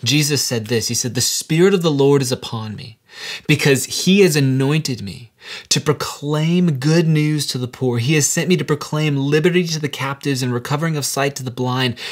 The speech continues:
to set at liberty those who are oppressed, to proclaim the year of the Lord's favor."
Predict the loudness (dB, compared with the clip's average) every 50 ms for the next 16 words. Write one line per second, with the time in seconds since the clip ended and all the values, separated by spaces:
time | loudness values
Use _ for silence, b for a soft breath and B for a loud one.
0 | B B -4 -4 -2 -2 -4 -2 0 0 0 0 0 0 0 0 0 2 0 0
1 | 2 4 6 6 6 6 6 4 2 2 2 2 4 4 4 4 2 2 0 2
2 | 2 2 0 -2 -6 -8 -8 -8 -8 -8 -8 -10 -12 -12 -12 -14 B B B B
3 | B B B B -2 0 2 2 0 0 -2 -4 -2 0 2 4 4 6 6 6
4 | 4 4 2 0 0 2 2 2 4 4 2 2 0 -2 -2 0 0 0 0 -2
5 | -2 -4 -6 -8 -6 -6 -6 -6 -8 -10 -14 -20